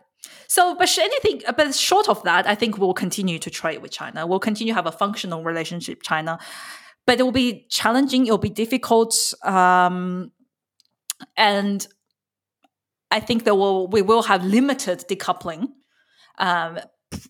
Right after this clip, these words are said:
partly because United States will continue, uh, its initiatives on technological containment of China, and it will pressure other countries to join in as well.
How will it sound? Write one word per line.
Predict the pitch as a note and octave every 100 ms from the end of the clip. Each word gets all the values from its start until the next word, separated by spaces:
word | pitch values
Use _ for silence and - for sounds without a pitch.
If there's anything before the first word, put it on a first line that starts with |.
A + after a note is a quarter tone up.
| _ _ _ _ _ _ _ _ _ _
partly | - - D4 E4 G3 - G3
because | - G3+ - F#3+ G3 G3 -
United | G#3+ G3+ G#3 A3
States | - G#3+ F3+ F3 F#3 -
will | G#3
continue, | G3+ A3 - G3 F#3 F3+ F3+ F3+
uh, | F#3 F3 E3+ E3 D#3+ - - - _ _ _ -
its | A#3+ B3+
initiatives | G3+ F3+ F3 F#3 F3+ F3 -
on | E3+ E3 D#3+
technological | G#3 G3 F3 F3 G3 A#3+ A#3+
containment | A#3+ A#3 G#3+ A#3 B3
of |
China, | - C4 E4 - -
and | G#3
it | G3+
will | F#3+ G3+
pressure | G3+ - F3 F3+
other | - F3+ F#3+
countries | - D#3 - D#3+
to | -
join | - D#3 D3
in | D3
as | C3+ -
well. | -